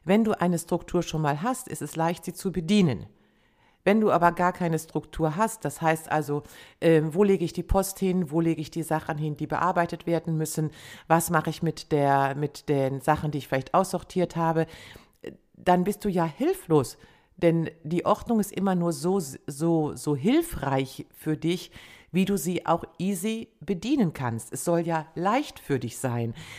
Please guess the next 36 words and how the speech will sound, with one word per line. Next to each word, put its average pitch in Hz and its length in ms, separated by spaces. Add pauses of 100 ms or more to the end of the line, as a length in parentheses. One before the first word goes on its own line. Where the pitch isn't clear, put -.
(160)
Auf - 160
der 165 140
anderen 196 240
Seite, 175 360
wenn 180 100
man 175 140
mal 151 160
so 147 140
eine 143 240
extreme 147 440
Phase 131 460
hat, 156 240
hat, - 320 (340)
dann 143 160
habe 165 160
ich - 140
auch 139 80
größtes 160 340
Verständnis 147 540
dafür, 156 440 (260)
dass 156 160
es 160 100
dann 143 240
eben 160 220
mal 151 120
alles 147 360
liegen 156 260
bleibt. 160 440
Aber 139 140
ich 135 120
bin 156 160
mir 151 120
sicher, 156 380 (480)
wenn 175 220
du 160 80
dann, 160 420